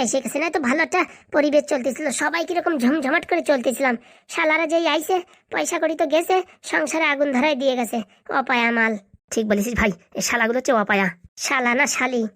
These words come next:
Speaker 2: ওই আর কি হলো। বলছি, পাদুটি তাড়াতাড়ি ডাক, কত টাকার ব্যাপার বুঝতে পারতেছিস তো?
Speaker 1: চুপ চুপ, একটু সময় চুপ থাকো। ওই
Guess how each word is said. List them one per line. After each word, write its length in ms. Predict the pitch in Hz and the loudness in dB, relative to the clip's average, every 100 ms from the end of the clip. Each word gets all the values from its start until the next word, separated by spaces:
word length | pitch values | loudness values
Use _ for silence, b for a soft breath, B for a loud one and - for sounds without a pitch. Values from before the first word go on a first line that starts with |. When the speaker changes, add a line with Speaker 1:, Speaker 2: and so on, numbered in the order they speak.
| - - | -8 -4
Speaker 2:
ওই 100 | 196 | -2
আর 80 | 247 277 | 0 2
কি 60 | 196 | 2
হলো। 200 | 214 190 - - _ - | 2 0 -2 -16 _ -10
বলছি, 160 | - 302 | -6 -2
পাদুটি 220 | 226 220 - | -2 -2 -4
তাড়াতাড়ি 240 | 214 240 247 | -4 -2 0
ডাক, 200 | 220 202 - b - 233 | 0 0 -4 b -10 -8
কত 100 | 226 - | -8 -6
টাকার 160 | 214 240 | -6 -4
ব্যাপার 160 | 220 247 | 0 -2
বুঝতে 140 | 220 269 | -2 -2
পারতেছিস 280 | 269 285 302 | -2 -2 -2
তো? 40 | 247 - - - | -4 -6 -12 -10
Speaker 1:
চুপ 220 | 277 494 269 | -6 -4 -4
চুপ, 240 | - 277 285 294 | -2 0 0 -4
একটু 140 | 262 240 | -6 -6
সময় 180 | 302 302 | -4 -4
চুপ 160 | 262 240 - | -4 -4 -4
থাকো। 240 | 247 247 220 - b | -4 -4 -4 -8 b
ওই 80 | - | -8